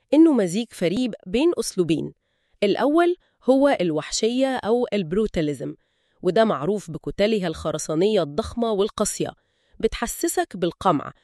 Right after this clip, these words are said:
كأن المباني نفسها بتضغط عليك. والأسلوب التاني هو اللي بيتسمى التكنولوجيا الحيوية أو biotech، وهنا الأمور بتبقى غريبة ومقلقة.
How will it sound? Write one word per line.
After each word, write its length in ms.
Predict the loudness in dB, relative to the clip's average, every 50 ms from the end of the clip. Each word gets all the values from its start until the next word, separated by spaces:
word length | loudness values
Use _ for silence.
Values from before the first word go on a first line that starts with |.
| _ _ _ _
كأن 300 | -2 0 2 4 4 4
المباني 560 | 4 4 2 0 -2 2 2 2 4 2 2 0
نفسها 420 | -2 -4 -4 -4 -2 -2 -2 -4
بتضغط 500 | -4 _ -2 0 0 2 0 0 -2 -4
عليك. 440 | -8 -8 -8 -10 -12 _ _ _ _ _ _ _ _ _ _ _ _ _ -2
والأسلوب 520 | -2 0 0 -2 -4 2 2 4 4 4
التاني 560 | 2 -2 _ 2 4 4 6 4 4 2 2 0
هو 200 | 2 4 4 4
اللي 160 | 2 0 -2
بيتسمى 600 | -4 -6 -8 -4 -2 0 2 2 2 2 0 0 -2 -6
التكنولوجيا 680 | -8 _ -8 -6 -4 -2 0 2 0 0 2 0 0 0
الحيوية 640 | -2 -2 -4 -4 -2 0 0 0 2 2 0 0
أو 220 | 0 0 -2 -2 -2
biotech، 720 | -2 -2 -2 -2 -2 -4 -6 -8 -10 -10 _ _ -20 -20 _ _ _ _ _ _ _ -6
وهنا 300 | -4 0 4 4 6 6
الأمور 400 | 4 2 0 0 0 0 0 0
بتبقى 360 | 0 0 0 0 -2 -2 -4 -4
غريبة 380 | -4 -4 -4 -2 0 0 0
ومقلقة. 640 | 0 0 -2 -4 -6 -4 -4 -4 -4 -6 -10 -16 -16